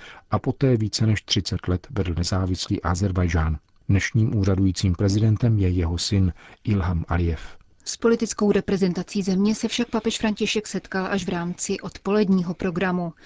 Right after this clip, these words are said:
Speaker 2: Kvůli panujícímu horku totiž i hned po příletu navštívil malé katolické společenství v Baku, které se sdružuje v salesiánské misii Panny Marie počaté bez poskvrny prvotního hříchu.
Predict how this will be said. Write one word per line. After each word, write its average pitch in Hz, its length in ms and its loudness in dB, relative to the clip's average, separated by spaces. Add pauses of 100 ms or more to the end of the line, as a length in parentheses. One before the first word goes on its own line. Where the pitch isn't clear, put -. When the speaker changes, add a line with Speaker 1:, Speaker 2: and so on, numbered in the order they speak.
(320)
Speaker 2:
Kvůli 240 340 4
panujícímu 190 840 2
horku 175 400 -2
totiž 208 460 -2
i - 60 -4
hned 180 300 -4
po - 100 -10
příletu 190 540 -4
navštívil 226 500 0
malé 180 360 -2
katolické 175 640 -8
společenství 170 880 -6
v 170 140 -6
Baku, 185 460 -2 (340)
které 254 280 0
se 254 160 2
sdružuje 190 480 2
v 220 60 -6
salesiánské 175 760 -2
misii 196 540 -2
Panny 170 220 -2
Marie 190 460 -2
počaté 220 440 -4
bez 208 200 -4
poskvrny 175 560 -4
prvotního 175 640 -4
hříchu. 175 600 -4